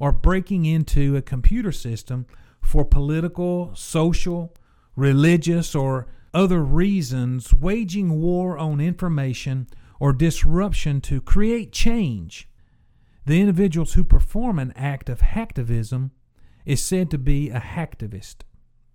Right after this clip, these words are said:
For today's episode of the His Call Technology Podcast, we'll follow up our previous episode topic of cybersecurity.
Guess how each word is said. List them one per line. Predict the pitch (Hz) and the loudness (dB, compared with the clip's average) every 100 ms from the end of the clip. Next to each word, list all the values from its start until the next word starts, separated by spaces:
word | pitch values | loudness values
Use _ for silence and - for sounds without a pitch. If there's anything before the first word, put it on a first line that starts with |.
| _ _ _ _ - | _ _ _ _ 0
For | 202 | 2
today's | 170 151 170 160 127 | 2 0 0 0 0
episode | 156 - - 131 127 | 0 0 2 0 0
of | 120 117 | -2 -4
the | |
His | 101 143 - | -4 -4 -4
Call | 127 110 104 | -4 -2 0
Technology | - 123 123 135 131 117 | 2 0 0 -2 -2 -2
Podcast, | - 151 143 - 113 110 110 - - _ _ _ | 2 2 0 -6 -10 -10 -12 -20 -20 _ _ _
we'll | 196 240 | -4 2
follow | - 220 208 175 | 2 2 -2 -2
up | 180 160 | 0 0
our | 143 | 2
previous | - - 170 156 139 | 6 6 6 -2 -4
episode | - 143 - - 135 127 - | -4 -2 -2 -2 -2 -2 4
topic | - 156 151 - 123 | 4 4 0 0 0
of | 120 | 0
cybersecurity. | - 151 151 143 147 - 131 - 151 139 107 90 | 0 -2 0 2 2 0 -10 -2 0 0 -4 -10